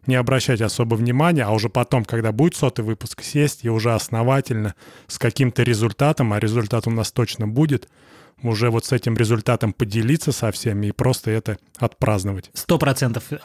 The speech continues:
Speaker 2: полностью тебя поддерживаю, но стоит рассказать о новости. Две новости. Первое. Сегодня в выпуске не будет Павла Николаевича. Он не смог, но он будет в после шоу. Так что, если вы хотите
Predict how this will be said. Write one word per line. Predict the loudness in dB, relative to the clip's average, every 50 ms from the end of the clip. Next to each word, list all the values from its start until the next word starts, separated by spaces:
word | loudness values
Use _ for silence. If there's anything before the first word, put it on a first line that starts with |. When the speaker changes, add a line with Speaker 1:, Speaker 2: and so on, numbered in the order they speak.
| -6 -2
Speaker 2:
полностью | 0 2 2 2 0 -2
тебя | -4 -2
поддерживаю, | 0 0 0 2 2 2 4 4 4 4 2 2 2
но | 2 2 2 2
стоит | 0 0 0 2 2 2 0 -4 -16 -18 _ -4
рассказать | -2 -2 -2 0 0 2 2 4 2 2 0 0
о | 2 2 4 2 2 0 -2 -10 -20 -20 -20 _ _ -12 -2
новости. | 0 2 4 4 2 2 0 -2 -4 -4 -4 -6 -10 -18 -20 -20 -20 -18 -18 -18 -18 -20 -20 -20 _ -6
Две | -4 0 2 2 2
новости. | 2 2 0 0 -2 -4 -6 -8 -10 -10 -10 -10 _ _ -2
Первое. | 0 2 2 2 0 -4 -6 -8 -10 -10
Сегодня | -6 -4 -2 2 2 2 2 2 0 0 0 0
в | 0
выпуске | 0 -2 -2 -2 -6 -6 -4 -2 0
не | 2 2 2
будет | 2 0 0 -2 -2 -2
Павла | 0 0 2 2 2
Николаевича. | 2 0 0 0 0 0 0 2 0 0 0 -2 0 0 0 0 -2 -4 -6 _ _ _ _ _ _ _ _ _ _ _ _ _ -2
Он | 2 2 4 4 2
не | 2
смог, | 0 0 0 2 2 2 2 0 -2 -8 -12 _ _ _ _ _ _ -20 -20 -20 -18 _ -2
но | 0 2 4
он | 4 2 2
будет | 2 0 0 -2 -4
в | -4
после | -2 -2 0 0 0 -2
шоу. | 0 0 0 0 0 -2 -6 -12 _ _ _ _ _
Так | -8 -6 -6
что, | -6 -4 0 0
если | 0 0 0 0
вы | -2 0
хотите | 0 0 0 0 0 -2 -2 -2 -4 -4